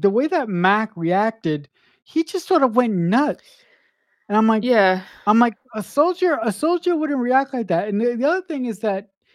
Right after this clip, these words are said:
Speaker 1: the other thing that really bothered me, that really bugged me, was if you notice all these elite soldiers,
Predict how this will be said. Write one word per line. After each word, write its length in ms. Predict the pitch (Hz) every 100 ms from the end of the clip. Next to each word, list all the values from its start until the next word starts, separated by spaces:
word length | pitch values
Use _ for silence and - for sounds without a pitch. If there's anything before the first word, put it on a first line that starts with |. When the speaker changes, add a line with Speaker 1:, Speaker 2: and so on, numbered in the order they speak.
| _ _
Speaker 1:
the 80 | 208
other 200 | 254 311
thing 260 | - 226
that 120 | 190 185
really 240 | 165 165
bothered 400 | 135 143 143 143
me, 180 | 151 175
that 160 | 160 139
really 240 | 156 151
bugged 300 | - 139 135
me, 200 | 156 160 - _ - 123
was 260 | 226 247 254
if 300 | 254 226 -
you 80 | 262
notice 400 | 285 359 392 -
all 440 | 233 233 330 392
these 300 | 359 320 254
elite 340 | 226 214 277 254
soldiers, 600 | 214 220 175 160 151